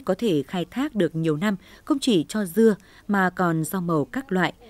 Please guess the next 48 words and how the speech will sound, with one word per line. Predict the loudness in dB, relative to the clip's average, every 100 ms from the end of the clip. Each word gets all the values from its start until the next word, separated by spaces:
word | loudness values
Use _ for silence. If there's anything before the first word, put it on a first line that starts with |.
| -20 -14 0
Thực | 2
tế, | 4 4 4 2 0
sản | -2 -2
xuất | -2 -4
cho | -2
thấy | 2 2 0 0
tuy | 4 4 0 -8 0
mới | 2 4
là | 0
vụ | 0 0
đầu | 0
tiên | 2 2 2 -2 -2
nhưng | 2 2
người | 2
dân | 0 0
đã | -2
áp | -6 -4
dụng | -2 -2
khá | -4 -6 -6 0
tốt | 0 2 -2
quy |
trình | -2 -2 -2
kỹ | -4
thuật | -4 -6
trong | -6 -8
sản | -8
xuất. | 0 0 0 _ -20 -20 0
Huyện | 2 4
Tiên | 2
Lữ | 2 2
đang | 0 -2 -2
khuyến | -2 -4
khích | 2 0 0 -6 2
để | 2 2
các | -2
hộ | -2 -2
dân | 0 -2 -2
có | -4
điều | -2 0
kiện | 0 -2
học | -6 -4
tập, | -4 -4
nhân | -4 -4
rộng, | 0 0 0 -12 -6 4
mở | 6 4
ra | 0 -2 -2 -2
hướng | -2
đi | -2